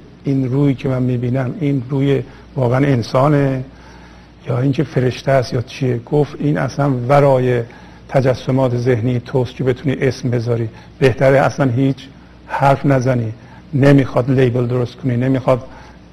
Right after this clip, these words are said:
اسم درست کنی، این فرشته و بشر نیست، بذار همون خودش کار بکنه. گفتم: «ای،» گفتم: «این چیست؟ بگو، زیر و زبر خواهم شد.»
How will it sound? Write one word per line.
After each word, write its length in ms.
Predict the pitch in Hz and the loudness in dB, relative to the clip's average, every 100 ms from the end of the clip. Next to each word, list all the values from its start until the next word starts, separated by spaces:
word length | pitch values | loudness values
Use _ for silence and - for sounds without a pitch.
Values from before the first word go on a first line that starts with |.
| - | 2
اسم 380 | 139 - - 117 - | 4 4 0 -4 0
درست 280 | 131 120 - | 0 0 -2
کنی، 300 | - 110 104 - - - - - | -6 -6 -8 -14 -20 -20 -20 -14
این 340 | 247 123 123 117 - | -8 -4 -4 -4 -4
فرشته 360 | 120 120 - 131 | -4 -4 -4 -4
و 100 | 123 | 0
بشر 520 | 123 - 120 120 123 - - - - | -2 -2 -4 -2 -4 -10 -20 -14 -2
نیست، 280 | 135 123 - | 0 0 0
بذار 300 | 147 139 143 | 4 6 6
همون 260 | 117 135 135 | 4 2 0
خودش 520 | - 147 135 135 135 - - - - | 0 0 4 2 0 -10 -20 -20 -18
کار 340 | - - 147 131 | -6 4 6 6
بکنه. 420 | 120 - 123 110 113 | 0 -4 -6 -8 -2
گفتم: 420 | 135 - 151 147 | -2 0 2 4
«ای،» 260 | 147 156 156 - - - - | 4 2 -2 -10 -20 -20 -4
گفتم: 340 | - 131 156 156 | -2 2 4 6
«این 120 | 143 | 4
چیست؟ 500 | - 165 160 - 139 | 4 4 4 2 0
بگو، 360 | 151 147 151 | 2 4 2
زیر 260 | 127 143 147 | 4 6 6
و 60 | 143 | 6
زبر 360 | 139 139 156 | 6 6 6
خواهم 420 | 151 165 131 127 | 6 4 4 2
شد.» 220 | 117 127 | 0 -2